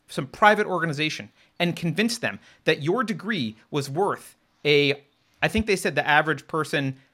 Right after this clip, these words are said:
pays, like, thirty K a year for college right now. So, like, hun-, let's assume you borrow all of it. I don't know. We'll, or some large portion, we'll say eighty thousand or a hundred,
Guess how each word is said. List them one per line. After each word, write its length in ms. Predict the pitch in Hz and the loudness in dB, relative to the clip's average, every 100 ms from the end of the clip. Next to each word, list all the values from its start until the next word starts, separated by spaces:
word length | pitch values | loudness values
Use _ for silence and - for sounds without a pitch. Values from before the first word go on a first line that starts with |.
| _ - | _ -2
pays, 280 | 151 135 | 0 0
like, 200 | 135 113 | -2 -4
thirty 440 | - - 156 160 143 | -6 -4 -2 -2 -4
K 320 | - 127 123 | -6 -4 -2
a 40 | |
year 520 | 104 101 104 120 170 - | -4 -6 -6 -6 -6 -12
for 200 | _ - | _ -14
college 360 | - 117 135 143 | -4 -2 -2 -4
right 120 | 160 | -6
now. 240 | 160 185 - _ _ _ - - | -4 -4 -8 _ _ _ -20 -10
So, 240 | - 147 | 0 4
like, 300 | 139 127 - _ _ _ _ _ - | 4 4 0 _ _ _ _ _ -2
hun-, 200 | 196 202 | -2 0
let's 240 | 175 170 156 | -4 -4 -8
assume 280 | - 160 | -4 -2
you 80 | 139 | 0
borrow 280 | 113 127 117 | 2 2 4
all 160 | 117 95 | 2 0
of 60 | |
it. 20 | 92 | -4
I 120 | 107 | -4
don't 80 | 95 | -6
know. 100 | 95 _ _ | -14 _ _
We'll, 180 | 127 113 - | -10 -10 -12
or 140 | 120 151 | -12 -10
some 260 | - 151 139 | 0 0 4
large 280 | 147 139 | 4 4
portion, 320 | - 113 - 110 | -4 -10 -6 -8
we'll 80 | 113 | -4
say 180 | 123 | -2
eighty 320 | 120 143 127 120 | 0 2 0 0
thousand 440 | 117 98 98 101 | -2 -4 -10 -10
or 60 | 104 | -4
a 40 | |
hundred, 320 | 131 123 117 | -2 -2 -6